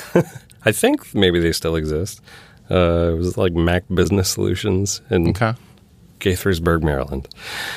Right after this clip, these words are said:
Speaker 2: Gaithersburg.
Speaker 1: Yeah. But, yeah, that was basically, you know, making, building systems for his clients, you know, building out a few different edit suites and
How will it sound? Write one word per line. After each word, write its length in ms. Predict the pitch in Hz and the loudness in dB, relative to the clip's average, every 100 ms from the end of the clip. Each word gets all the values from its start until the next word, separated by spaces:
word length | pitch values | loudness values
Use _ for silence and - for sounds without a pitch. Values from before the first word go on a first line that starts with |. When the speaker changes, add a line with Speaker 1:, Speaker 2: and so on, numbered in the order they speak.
| - | -8
Speaker 2:
Gaithersburg. 800 | 101 107 92 - - - - - - | -6 -6 -2 -2 -2 -10 -14 -4 0
Speaker 1:
Yeah. 340 | 80 80 82 - - _ _ _ _ _ - | 2 2 -2 -8 -18 _ _ _ _ _ 0
But, 320 | 104 101 113 | 2 2 2
yeah, 220 | 117 82 | 4 4
that 140 | 82 | 4
was 200 | 90 87 | 4 2
basically, 500 | 87 85 92 85 82 80 | 2 -2 -2 -2 -2 -2
you 80 | |
know, 140 | 87 82 | -2 0
making, 480 | 85 82 87 82 80 _ - - - - _ | -2 0 0 -2 -4 _ -20 -20 -20 -20 _
building 300 | 98 90 92 | 0 2 2
systems 360 | 95 87 87 85 | 0 0 0 0
for 80 | 85 | -2
his 100 | 78 | -4
clients, 560 | - 85 85 78 - | -2 -2 0 -2 -4
you 60 | 82 | -2
know, 160 | 80 80 | 0 -2
building 400 | 80 80 82 80 | -2 -4 -2 -2
out 220 | 80 82 - | 0 -2 -2
a 120 | - | -6
few 400 | - - 82 82 | -6 -4 0 0
different 420 | 80 90 78 82 - | 0 -2 0 0 2
edit 260 | 85 85 | 2 2
suites 540 | - 85 80 82 - - | 0 0 0 0 -2 -4
and 260 | 71 67 | -4 -6